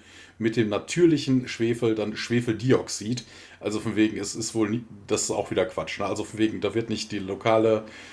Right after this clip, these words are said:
der lokale Flora und Fauna ausgelöscht und eine andere dahin gemacht, sondern von wegen,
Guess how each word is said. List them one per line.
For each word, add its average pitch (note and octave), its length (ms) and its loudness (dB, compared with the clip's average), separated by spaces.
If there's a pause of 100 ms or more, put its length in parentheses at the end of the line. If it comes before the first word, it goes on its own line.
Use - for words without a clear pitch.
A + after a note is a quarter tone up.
(320)
der G2+ 100 4
lokale G2 560 2
Flora A2 360 0
und G2 160 -2
Fauna G#2+ 340 2
ausgelöscht A2 680 2
und G2+ 120 -10
eine G#2 120 -2
andere B2+ 320 0
dahin C3 280 2
gemacht, B2+ 440 2
sondern G#2+ 320 0
von G2+ 180 -12
wegen, G2+ 560 -6